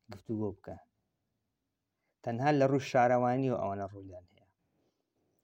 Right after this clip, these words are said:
وەکو، وەکو، وەکو داری، وەکو، وەکو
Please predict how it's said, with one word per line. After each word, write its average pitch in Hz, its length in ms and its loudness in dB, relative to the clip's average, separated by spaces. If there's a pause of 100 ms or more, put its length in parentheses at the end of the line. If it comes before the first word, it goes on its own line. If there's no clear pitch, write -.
(180)
وەکو، 117 220 -6 (200)
وەکو، 120 240 -8 (160)
وەکو 127 200 -8 (140)
داری، 117 300 2 (120)
وەکو، 135 240 -4 (220)
وەکو 139 180 -4